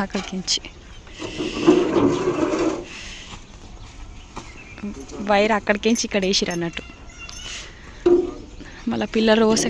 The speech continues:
కష్టం కదా తీయనీకని డబ్బాలు ఇట్లా కడుతురు. ఇంకొకరు కూడా కట్టలేరు, సెట్ చేసుకుంటే కడుతురు అన్నీ.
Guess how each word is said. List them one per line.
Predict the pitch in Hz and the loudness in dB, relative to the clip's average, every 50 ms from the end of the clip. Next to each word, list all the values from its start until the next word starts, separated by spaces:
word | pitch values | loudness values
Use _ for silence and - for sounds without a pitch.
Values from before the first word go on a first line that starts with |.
| - | 2
కష్టం | 208 - - - 214 208 | 2 2 4 4 4 4
కదా | 202 190 - 226 | 4 2 4 4
తీయనీకని | 214 208 196 202 - - 214 196 220 269 - - - - - - - - - - - - - - 339 - - - - - - - - - - 139 131 - - - - - - - - 294 285 - - - - - - - - - - - - - - - - 277 226 190 | 4 4 4 2 2 2 2 2 2 2 0 -2 -14 -14 -16 -16 -16 -16 -18 -18 -18 -18 -16 -14 -14 -12 -12 -14 -14 -14 -16 -14 -14 -14 -12 -12 -14 -14 -14 -16 -16 -16 -16 -14 -12 -12 -12 -12 -10 -10 -10 -10 -10 -14 -16 -16 -16 -18 -18 -16 -16 -16 -12 -10 -8 -8
డబ్బాలు | 185 185 180 190 190 185 180 180 | -8 -8 -8 -6 -6 -6 -6 -6
ఇట్లా | - 190 180 175 | -6 -6 -8 -8
కడుతురు. | 170 156 143 131 123 - 233 233 - - - 247 120 117 113 113 - 92 - - - 101 101 98 - - - - - - - - - - - - - - - 214 | -8 -8 -8 -10 -10 -12 -12 -14 -16 -16 -16 -16 -16 -16 -16 -16 -14 -14 -16 -16 -16 -16 -18 -18 -18 -18 -18 -18 -18 -18 -18 -18 -16 -16 -16 -18 -16 -8 -6 -6
ఇంకొకరు | 214 - 208 - - 214 214 226 | -4 -4 -6 -4 -4 -2 0 0
కూడా | 233 233 226 | 0 2 0
కట్టలేరు, | 214 - 220 208 208 202 196 214 302 - - - - - - - - - - - - - - - - - - - - - - - - | 0 -2 -2 -2 0 0 0 0 -2 -4 -8 -16 -18 -18 -18 -18 -16 -16 -16 -16 -16 -16 -18 -18 -18 -20 -18 -18 -18 -16 -10 -6 -4
సెట్ | 226 208 196 208 | -2 -2 2 2
చేసుకుంటే | 214 202 - - 226 233 226 214 | 2 2 2 -2 -2 0 0 0
కడుతురు | 196 - - - 190 180 | -2 -2 -4 -6 -4 -4
అన్నీ. | 175 180 180 | -4 -4 -6